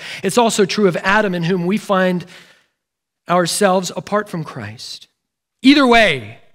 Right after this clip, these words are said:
this king grabs for power and the praise that only belongs to God.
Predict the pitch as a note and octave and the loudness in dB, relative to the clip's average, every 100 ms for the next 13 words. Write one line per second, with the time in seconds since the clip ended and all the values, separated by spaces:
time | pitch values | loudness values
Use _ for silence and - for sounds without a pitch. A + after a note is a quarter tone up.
0 | _ _ _ _ _ D#3+ A#3+ - - A#3+ | _ _ _ _ _ 2 4 2 0 2
1 | B3+ A3+ E3+ G#3+ A3 B3 A3+ - B3 - | 4 2 4 4 4 2 -2 -4 -2 0
2 | A3+ B3+ C4+ C4 - - G#3 G3 - A#3 | 2 4 2 0 -6 -2 0 0 0 2
3 | B3+ C4+ G#3 F3+ G#3 B3+ A#3+ A3+ G#3+ G#3 | 2 2 0 2 2 0 2 2 2 -2
4 | - E3+ E3 B2+ G#2 | -4 -4 -4 -4 -10